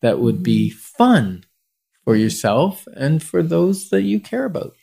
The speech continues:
Speaker 2: And so the idea here is schedule it. Like, you have about a thousand making, making a thousand minutes a day of memory making. Ah,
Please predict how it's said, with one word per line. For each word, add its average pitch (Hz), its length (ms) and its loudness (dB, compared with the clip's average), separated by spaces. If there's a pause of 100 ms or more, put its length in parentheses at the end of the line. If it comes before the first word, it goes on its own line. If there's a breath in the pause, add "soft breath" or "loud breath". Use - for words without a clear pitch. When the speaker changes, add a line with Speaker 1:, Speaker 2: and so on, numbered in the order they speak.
(240)
Speaker 2:
And 240 220 6
so 285 160 4
the 254 180 6
idea 254 420 4
here 254 340 4
is 180 420 4
schedule 151 580 0
it. 120 200 -6
Like, 165 360 0 (100)
you 202 200 6
have 202 200 4
about 214 280 4
a 190 60 2
thousand 269 960 2
making, 233 680 4
making 175 600 2 (380 soft breath)
a 190 120 2
thousand 254 720 2
minutes 254 960 6 (180)
a 196 120 6
day 170 580 4
of 175 240 2
memory 190 400 6
making. 160 500 2 (640)
Ah, 185 280 2